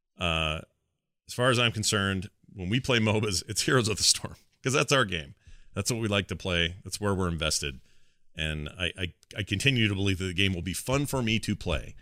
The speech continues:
The bigger question is, will it be the game that provides enough content for us to make a meaningful show on a weekly basis? And that's what we've had to kind of butt up against to make a decision about.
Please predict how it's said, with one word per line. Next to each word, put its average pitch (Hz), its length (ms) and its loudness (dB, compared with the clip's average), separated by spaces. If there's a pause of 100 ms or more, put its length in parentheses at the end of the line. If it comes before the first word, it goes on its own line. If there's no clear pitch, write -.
(240)
The - 80 -12
bigger 110 240 0
question 110 340 0
is, 101 220 0
will 87 180 -4
it 73 100 -8
be 76 160 -6
the 71 140 -10
game 110 380 4
that 87 120 0
provides 92 420 0
enough 80 200 -2
content 107 440 0
for 82 120 -8
us 85 120 -2
to 76 80 -12
make 82 280 -2
a 147 60 -12
meaningful 104 420 -2
show 90 400 0 (200)
on 78 100 -10
a 71 40 -8
weekly 95 320 0
basis? 73 460 -6 (300)
And 87 100 -6
that's 92 220 2
what 92 80 -6
we've 82 140 -6
had 82 260 -4
to 76 300 -4 (680)
kind 87 120 -4
of 78 140 -8
butt 87 220 -2
up 82 160 -2
against 78 360 -4
to - 40 -6
make 76 220 -4
a - 20 -10
decision 69 380 -6
about. 58 260 -16